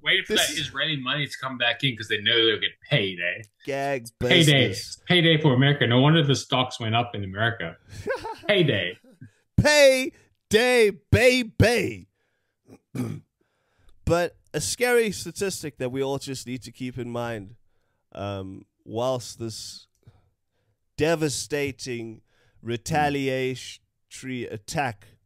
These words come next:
Speaker 2: takes place is crazy stat, guys. <laughs> Fifty percent of the Palestinians in the Gaza Strip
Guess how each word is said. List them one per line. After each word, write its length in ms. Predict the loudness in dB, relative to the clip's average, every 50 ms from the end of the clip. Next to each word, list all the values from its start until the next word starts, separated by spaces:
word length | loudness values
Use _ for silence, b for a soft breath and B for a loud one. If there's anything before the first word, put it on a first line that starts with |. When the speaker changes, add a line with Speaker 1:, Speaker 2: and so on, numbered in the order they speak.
| -20 _ _ _ _ _
Speaker 2:
takes 340 | -8 -6 -6 -4 -6 -8 -12
place 680 | -12 -8 -6 -6 -4 -4 -6 -8 -10 -14 -18 -20 -20 _ _ _ _ _ _ _ _ _ _ _ _ -20 -20 _ -20 -20 _ _ _ _ _ _ _ _ _ _ _ _ _ -6
is 600 | -4 -4 -2 -4 -4 -6 -8 -10 -14 -16 -18 -20 -20 _ _ _ _ _ _ _ _ -20 -20 _ _ _ _ _ _ _ _ _ _ -20 b b b b b b b b b b b b _ _ _ _ _ _ _ _ _ _ _ _ _ -20 _ _ _ _ _ _
crazy 420 | -2 2 2 4 4 2 0 -2 -4
stat, 440 | -4 -2 -2 0 0 0 -2 -4 -6
guys. 480 | -6 -4 -4 -4 -4 -6 -8 -10 -14 -14 -14
<laughs> 1500 | -16 -16 -16 _ _ _ _ _ _ _ _ _ _ _ _ _ _ _ _ _ _ _ _ _ _ _ _ _ _ _
Fifty 540 | -20 -10 -6 -4 -4 -4 -4 -4 -4 -2
percent 840 | -2 -2 -2 -2 -2 -2 0 0 2 0 0 -4 -8 -14 -18 -20 -20 _ _ _ _ _ _ _ -6
of 580 | -2 0 0 0 0 -2 -4 -8 -12 -18 -20 _ _ _ _ -20
the 320 | -18 -14 -10 -10 -10 -8
Palestinians 1120 | -6 -4 -4 -4 -4 -4 -6 -8 -10 -8 -8 -6 -6 -6 -6 -8 -8 -10 -12 -16 -18 -20 -18 _
in 160 | -14 -12 -12
the 80 | -12 -12
Gaza 460 | -10 -8 -8 -6 -6 -6 -8 -10 -12
Strip 440 | -12 -12 -14 -14 -16 -18 -18 _